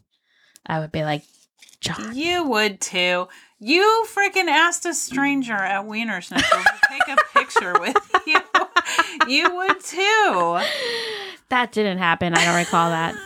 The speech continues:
Speaker 2: <laughs> There's photographic evidence of it on the interweb.
Speaker 1: I would probably be like, "John, don't leave my
Speaker 2: I think
Speaker 1: side."
Speaker 2: it's kind of fun. I mean, why not? Who cares?
Speaker 1: I don't know.
Speaker 2: Well, okay,
Speaker 1: I
Speaker 2: here's my other question.
Speaker 1: Yes.
Speaker 2: To go along with your question, because this,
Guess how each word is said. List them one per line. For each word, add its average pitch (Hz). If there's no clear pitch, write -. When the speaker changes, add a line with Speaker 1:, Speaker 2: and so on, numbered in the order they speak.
Speaker 2:
<laughs> 349
There's 185
photographic 277
evidence 240
of 190
it 196
on 208
the 214
interweb. 185
Speaker 1:
I 247
would 233
probably 208
be 185
like, 160
"John, 160
don't 156
leave 151
my -
Speaker 2:
I -
think 466
Speaker 1:
side." -
Speaker 2:
it's 277
kind 415
of 403
fun. 339
I 190
mean, 226
why 254
not? 254
Who 214
cares? 214
Speaker 1:
I 262
don't 240
know. 190
Speaker 2:
Well, 220
okay, 269
Speaker 1:
I 294
Speaker 2:
here's 294
my 302
other 320
question. 180
Speaker 1:
Yes. 196
Speaker 2:
To 240
go 226
along 220
with 233
your 269
question, 185
because 190
this, 240